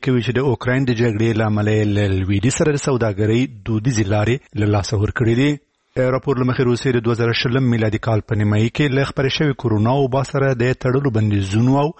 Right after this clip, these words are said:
د کمزوري ګټې له امله افغانستان ته د مایع ګازو لیږد درولی و. د ریفینیټیف آیکون ویب پاڼې د معلوماتو له مخې، د روسیې په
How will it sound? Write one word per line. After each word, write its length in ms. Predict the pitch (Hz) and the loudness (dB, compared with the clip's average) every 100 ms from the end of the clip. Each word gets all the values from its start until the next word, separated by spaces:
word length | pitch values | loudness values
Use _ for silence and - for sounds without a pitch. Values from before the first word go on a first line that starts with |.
| - | -4
د 240 | 110 104 - | -2 -2 -2
کمزوري 480 | 113 104 95 143 156 | -2 0 2 2 2
ګټې 240 | 143 151 147 | 0 -2 -2
له 80 | 143 | 0
امله 220 | 139 139 127 | 2 0 0
افغانستان 480 | 113 104 - 110 113 | -2 -4 -2 -2 0
ته 80 | 104 | 0
د 80 | 101 | 0
مایع 240 | 104 107 92 110 | 2 0 0 0
ګازو 320 | 123 117 110 107 | 0 0 0 0
لیږد 420 | 104 - - 120 | -2 -4 -4 -2
درولی 380 | 104 95 92 110 | 0 0 2 2
و. 100 | 127 151 _ _ _ _ 127 | 2 0 _ _ _ _ 0
د 40 | 131 135 - 143 127 | 2 0 -2 -2 0
ریفینیټیف 760 | 143 - 131 131 - 135 - - - 165 | 0 -2 -2 -2 -2 -4 -4 -12 -4 -2
آیکون 360 | 127 - 131 123 | -2 -2 0 2
ویب 220 | 117 117 - | 0 -2 -2
پاڼې 200 | 123 120 | -2 0
د 120 | 117 110 | 0 -2
معلوماتو 420 | 107 117 127 127 | 0 0 -2 -2
له 40 | 127 | 0
مخې، 160 | 127 127 | 0 0
د 20 | 120 113 98 | 0 0 -2
روسیې 680 | 101 95 - - 135 135 - | -4 -4 -4 0 0 0 -2
په 180 | 135 | -2